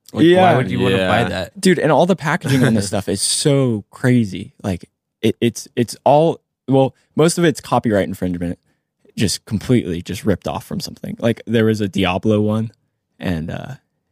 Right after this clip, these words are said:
Speaker 2: just, like, all kinds of different movie covers.
Speaker 1: I feel like the people that are packaging this stuff and selling it on the internet and to gas stations are, like, doing it out of their garage.
Speaker 2: Yeah, or, yeah, I don't think a lot of it's being manufactured in the U S.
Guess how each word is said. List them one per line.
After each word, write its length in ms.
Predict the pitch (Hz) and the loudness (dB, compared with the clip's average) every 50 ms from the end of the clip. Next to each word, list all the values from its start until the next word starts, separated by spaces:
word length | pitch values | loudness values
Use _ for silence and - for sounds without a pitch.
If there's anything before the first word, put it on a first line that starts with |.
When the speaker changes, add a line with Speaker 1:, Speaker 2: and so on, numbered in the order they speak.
| _ _ _ - | _ _ _ -10
Speaker 2:
just, 240 | - - 110 - - | -8 -6 -6 -6 -8
like, 120 | - 90 - | -10 -10 -8
all 100 | - 98 101 | -6 -6 -6
kinds 200 | - 107 110 101 | -4 -4 -4 -4
of 60 | 101 | -4
different 240 | 101 101 - 90 90 | -4 -4 -4 -4 -2
movie 240 | 92 95 98 98 175 | -2 -2 -2 -4 -6
covers. 160 | - - - - | -8 -10 -8 -6
Speaker 1:
I 120 | 123 120 | -6 -6
feel 160 | - 143 156 | -4 -4 -4
like 220 | 156 147 - _ - | -4 -4 -6 _ -8
the 80 | 120 | -6
people 320 | 110 - 127 117 127 120 120 | -4 -4 -4 -2 0 0 2
that 100 | 113 104 | 2 0
are 200 | 95 90 101 95 | -2 -4 -8 -10
packaging 500 | - - 110 113 123 120 107 104 104 101 | -8 -4 -4 -4 -4 -6 -8 -8 -8 -8
this 160 | 101 101 107 | -8 -8 -8
stuff 260 | - - 104 101 101 | -6 -6 -6 -6 -6
and 200 | 107 98 95 - _ _ | -8 -12 -12 -14 _ _
selling 280 | - - 110 110 110 107 | -8 -6 -4 -4 -4 -4
it 120 | 104 73 | -4 -6
on 100 | - 104 | -6 -8
the 60 | 101 98 | -8 -8
internet 320 | 101 104 104 101 98 - _ _ | -8 -8 -6 -8 -8 -10 _ _
and 240 | - 104 101 98 101 - | -10 -8 -8 -8 -8 -8
to 100 | 104 92 | -8 -6
gas 240 | 92 92 90 - | -6 -6 -8 -6
stations 440 | - 107 107 110 95 87 95 - - - | -8 -8 -8 -8 -10 -12 -14 -14 -12 -8
are, 120 | - 104 | -6 -6
like, 300 | 95 87 78 92 _ _ _ _ _ _ - | -6 -6 -8 -12 _ _ _ _ _ _ -8
doing 240 | 117 110 107 110 107 | -6 -4 -4 -4 -6
it 100 | 98 - | -6 -8
out 120 | - 95 | -8 -8
of 60 | 87 - | -8 -8
their 120 | 98 98 | -10 -10
garage. 480 | - 95 85 73 69 - - - - - - _ _ _ _ _ _ _ _ - | -10 -8 -8 -8 -8 -10 -12 -16 -20 -20 -20 _ _ _ _ _ _ _ _ -6
Speaker 2:
Yeah, 340 | - 104 98 98 87 80 - _ _ - | -2 0 0 0 -2 -4 -8 _ _ 2
or, 260 | 127 127 127 123 - _ _ _ _ _ _ _ _ _ _ _ | 4 4 4 2 -2 _ _ _ _ _ _ _ _ _ _ _
yeah, 200 | - 147 160 160 | 0 0 0 2
I 100 | - 147 | 2 2
don't 160 | 170 196 202 - | 2 2 2 0
think 140 | 196 180 | 0 2
a 40 | 175 | 2
lot 200 | 143 135 135 135 | 2 4 2 2
of 80 | 135 127 | 2 2
it's 240 | 117 - _ - - | 0 0 _ -8 -4
being 440 | - 131 120 113 107 107 101 95 | 0 2 2 2 2 0 -2 -2
manufactured 600 | 82 95 98 92 87 - 87 82 85 - 101 95 | -2 -2 -2 -2 -2 -4 -6 -8 -8 -8 -10 -10
in 200 | - - 95 92 | -6 -4 -2 -2
the 80 | 95 87 | 0 0
U 180 | 85 82 76 78 | -2 -2 -4 -6
S. 320 | 82 101 - - - | -8 -10 -12 -16 -20